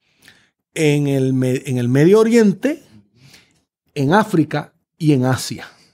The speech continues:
Y el comité organizador de Edimburgo, eh, le da, le da temor la exclusión de los anglocatólicos, eh, y por tanto ceden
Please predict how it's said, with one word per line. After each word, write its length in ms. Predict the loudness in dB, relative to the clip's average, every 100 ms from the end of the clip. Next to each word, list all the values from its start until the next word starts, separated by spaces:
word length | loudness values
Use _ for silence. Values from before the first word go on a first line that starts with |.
| _ _ _ _ -20 _ -20 -20 -20 _ _ _ _
Y 460 | 2 4 4 0 -6
el 260 | -6 -4 -4
comité 420 | 0 2 2 2
organizador 760 | 2 4 2 2 2 2 2 2
de 80 | 2
Edimburgo, 920 | 2 2 4 4 4 2 0 -2 -12 _ _ _
eh, 500 | -12 -10 -8 -10 -14 -16 -20 -20 _ _ _ _ _ _ _ _ _ _
le 240 | -6 -4
da, 220 | -2 -4 -6
le 280 | -14 -6 -2
da 140 | 0
temor 480 | 2 4 4 2 0 -6
la 160 | 0
exclusión 680 | 0 -2 -6 -6 0 0 2
de 120 | 0
los 100 | 0
anglocatólicos, 1160 | -2 -2 -2 0 0 2 0 -2 -12 -16 -20 _ _ _ _ _ _ _ _ _
eh, 1000 | -4 0 0 0 -2 -6 -10 -12 -14 -18 _
y 100 | -8
por 220 | -4 -4
tanto 640 | 0 0 0 -2 -2 -4 _ _ _ _ _ _
ceden 840 | -10 -2 0 2 2 0 -2 -6